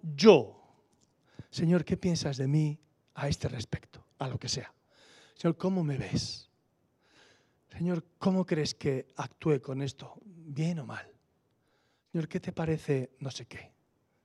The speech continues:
De Dios. Y Dios te va a decir, "Pues, hijo mío, no estuviste bien". O te va a decir, "Hijo mío, tienes que hablar con la persona".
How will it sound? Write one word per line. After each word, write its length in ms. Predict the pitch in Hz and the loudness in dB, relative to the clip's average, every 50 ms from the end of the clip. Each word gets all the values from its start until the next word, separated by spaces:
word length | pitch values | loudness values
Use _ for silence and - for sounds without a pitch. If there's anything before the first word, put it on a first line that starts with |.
| _ _ _ _ _ _ _ _ _ _ _ - | _ _ _ _ _ _ _ _ _ _ _ -10
De 440 | 156 143 180 175 143 117 - - _ _ _ _ _ _ _ _ _ _ | -2 2 4 4 4 2 -2 -10 _ _ _ _ _ _ _ _ _ _
Dios. 680 | - 143 135 156 143 123 - - - - - - - _ _ _ _ _ _ _ _ _ _ _ | -16 -4 -2 -2 -2 -2 -4 -10 -18 -18 -20 -20 -20 _ _ _ _ _ _ _ _ _ _ _
Y 80 | - 151 | -6 -2
Dios 240 | 151 175 214 208 | 0 0 -2 -2
te 80 | - 214 | -4 -6
va 100 | 202 202 | -6 -6
a 40 | 208 | -6
decir, 360 | 190 170 - 180 165 131 - - _ _ _ _ | -6 -2 -2 -2 -2 -2 -6 -12 _ _ _ _
"Pues, 320 | - 147 123 - - - - | -8 -8 -8 -8 -12 -14 -16
hijo 220 | - 147 - 151 | -16 -14 -10 -8
mío, 280 | 139 147 151 143 120 117 - | -6 -4 -4 -4 -4 -6 -8
no 220 | - 147 151 151 143 | -8 -6 -4 -4 -4
estuviste 460 | 120 - - 113 107 101 - - 98 | -6 -10 -16 -20 -20 -20 -20 -20 -20
bien". 160 | 87 87 - _ _ _ _ _ _ _ _ _ _ _ _ _ | -20 -20 -20 _ _ _ _ _ _ _ _ _ _ _ _ _
O 100 | - 131 | -12 -6
te 100 | - 139 | -2 0
va 80 | 139 | 0
a 20 | 135 | 0
decir, 340 | 131 - - 135 127 - - - _ - _ _ - - _ _ _ _ _ _ _ _ _ _ _ _ _ _ | 0 0 0 -2 -2 -2 -8 -18 _ -20 _ _ -20 -20 _ _ _ _ _ _ _ _ _ _ _ _ _ _
"Hijo 200 | - - - 139 | -6 -4 -2 0
mío, 260 | 139 151 156 160 - - - - - _ _ _ | 2 2 0 0 -2 -6 -12 -20 -20 _ _ _
tienes 380 | - 151 156 151 151 151 147 - | -2 0 2 2 2 2 0 -2
que 220 | - 160 156 160 - | 0 0 0 0 0
hablar 320 | 139 131 127 131 135 127 | -2 -2 0 0 0 0
con 120 | - - 131 | -2 -4 -6
la 100 | 127 123 | -6 -6
persona". 480 | - 113 - - - 123 - - - | -8 -10 -10 -10 -10 -10 -12 -16 -20